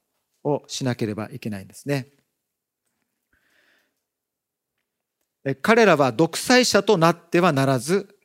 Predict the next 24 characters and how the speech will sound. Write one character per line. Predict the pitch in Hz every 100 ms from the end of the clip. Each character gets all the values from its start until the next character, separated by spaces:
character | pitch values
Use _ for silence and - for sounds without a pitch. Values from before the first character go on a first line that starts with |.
| _ _ -
か | 180 156
え |
っ |
て | 147 - 127
教 | 117 185 202
会 | 202 196 180
員 | 160
を | 143
励 | 139 185 240
ま | 226
す | -
も | 185 185
の | 170
と | 240 202
な | 156
ら | 151
な | 151
け | 147
れ | 175
ば | 170
な | 139 120
ら | 113
な | 95
い。 | 80